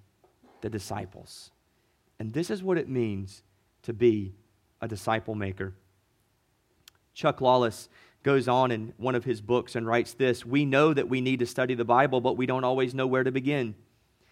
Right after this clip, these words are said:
Pastors tell us prayer matters, but we don't always understand how to pray. Telling others about Jesus is essential, but not always modeled. We don't need someone to tell us what to do as much as how to do it.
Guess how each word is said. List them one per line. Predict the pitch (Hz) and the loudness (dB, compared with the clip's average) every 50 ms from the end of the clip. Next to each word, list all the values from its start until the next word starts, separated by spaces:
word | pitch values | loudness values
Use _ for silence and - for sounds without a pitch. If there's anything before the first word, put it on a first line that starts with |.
| _ _ _ - | _ _ _ -2
Pastors | - 156 160 165 156 - 156 135 - | 2 4 4 4 2 0 -4 -4 -2
tell | - 147 147 143 | 0 2 2 2
us | 131 120 - | 0 -2 -4
prayer | - - 143 147 160 165 | -4 0 2 2 4 2
matters, | 143 123 113 113 117 135 151 143 | 2 2 2 2 2 2 -2 -4
but | - - 120 | -4 -4 -2
we | 98 131 | 0 0
don't | 127 131 131 131 | 0 0 2 2
always | 127 131 135 139 131 131 135 | 2 2 4 2 2 0 0
understand | 131 131 127 123 - - 135 131 131 127 | -2 -2 -2 -4 -4 -4 -4 -4 -2 -2
how | 127 127 | 0 -2
to | 127 131 | -2 -2
pray. | - - - 170 151 131 113 101 101 - - _ _ _ _ _ _ _ _ _ _ - | -4 -4 0 0 2 2 0 -2 -4 -8 -16 _ _ _ _ _ _ _ _ _ _ -4
Telling | - 175 175 180 185 175 151 | 2 4 6 6 6 6 6
others | 135 131 127 127 123 120 | 4 4 4 2 0 2
about | 127 120 123 127 - | 2 4 4 2 2
Jesus | 117 131 135 135 131 143 139 | 0 -2 -2 -2 -2 -4 -6
is | 151 143 | -6 -4
essential, | 151 147 - - 185 180 160 - 127 | -4 -4 -2 0 0 0 0 -2 -4
but | 110 110 120 - | -2 -2 -4 -2
not | 123 131 127 127 | 0 2 2 4
always | 131 131 131 135 127 123 | 4 2 2 2 0 -2
modeled. | 131 131 139 143 143 139 127 117 101 98 95 - - _ _ _ _ _ _ _ _ _ | -2 0 2 4 4 4 4 2 0 -4 -8 -12 -18 _ _ _ _ _ _ _ _ _
We | - 143 | 0 2
don't | 139 147 160 214 190 | 4 4 2 4 4
need | 196 180 - | 2 2 2
someone | - - 151 147 147 143 139 135 | 0 -2 -2 -2 -2 -2 -4 -4
to | - - 120 | -6 -8 -8
tell | 107 - - - - 208 220 202 143 | -8 -10 -12 -8 -4 -2 2 2 2
us | 113 95 - - - - | 2 0 -2 -8 -16 -8
what | - 120 127 113 - | -4 -2 -2 -2 -2
to | - 113 | -6 -6
do | 107 107 104 101 101 104 113 - _ _ _ _ _ _ _ _ _ _ _ - | -6 -4 -4 -4 -4 -4 -6 -8 _ _ _ _ _ _ _ _ _ _ _ -6
as | - 135 123 131 | -4 -4 -2 0
much | 151 160 175 170 - | 0 0 0 0 -2
as | 151 131 - | -6 -6 -8
how | - - - 175 180 151 123 117 107 - | -10 -6 -2 0 0 2 0 0 -4 -6
to | - 127 | -10 -8
do | 113 120 143 139 131 | -4 -2 0 0 0
it. | 110 107 - - - - - | 0 -2 -6 -12 -20 -20 -20